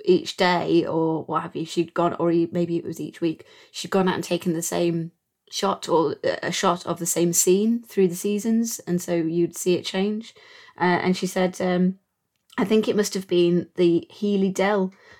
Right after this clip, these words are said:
through the seasons that you remembered." Uh, she says, "I've certainly taken quite a few of those." That's really cool. You just sort of almost accidentally or by default start to build up this body of work if you do that kind of thing. And,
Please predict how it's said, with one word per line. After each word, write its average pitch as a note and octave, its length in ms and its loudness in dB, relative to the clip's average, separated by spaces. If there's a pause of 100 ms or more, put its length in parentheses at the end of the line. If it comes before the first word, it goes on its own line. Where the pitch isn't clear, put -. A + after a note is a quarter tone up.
(140)
through G3 180 4
the G3 100 2
seasons C#4 400 4
that - 120 -2
you F3+ 100 8
remembered." E3+ 520 -2 (260)
Uh, E3+ 220 -2
she F3 140 -6
says, F3 280 0
"I've F3 100 0
certainly G#3 360 4
taken F#3 420 -2
quite F#3+ 240 2
a F#3 40 0
few F#3 220 4
of F3+ 80 -4
those." D#3+ 400 -6
That's F4 380 2
really A#3 160 -6
cool. C#4+ 280 -4 (240)
You - 80 -4
just B3+ 200 -4
sort - 160 -4
of B3 100 -8 (640)
almost A3 420 4
accidentally G#3 800 -2
or E3+ 160 2
by F3+ 160 2
default G#3 580 -2
start - 260 -2
to G3 80 -6
build F#3 220 2
up - 100 -4
this F#3 120 -4
body F#3 240 0
of E3+ 100 -2
work G3 360 0
if F3 120 -10
you F3 60 -2
do E3 160 -4
that D3+ 160 -4
kind E3 220 -6
of E3 60 -12
thing. - 280 -8
And, F3 160 -4